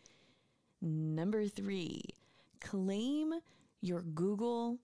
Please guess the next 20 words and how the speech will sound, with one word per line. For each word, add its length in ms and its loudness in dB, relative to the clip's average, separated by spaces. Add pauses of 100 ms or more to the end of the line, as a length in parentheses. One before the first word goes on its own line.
My 480 0 (180)
Business. 760 -6 (480)
There 280 0
are 220 2
so 540 -2
many 300 0
reasons 520 0
why 560 -2
you 220 0
need 180 0
a 80 2
G 320 -2
M 160 0
B 440 -2
or 260 -2
a 140 -2
Google 420 -2
My 220 0
Business 460 -2
profile. 720 -6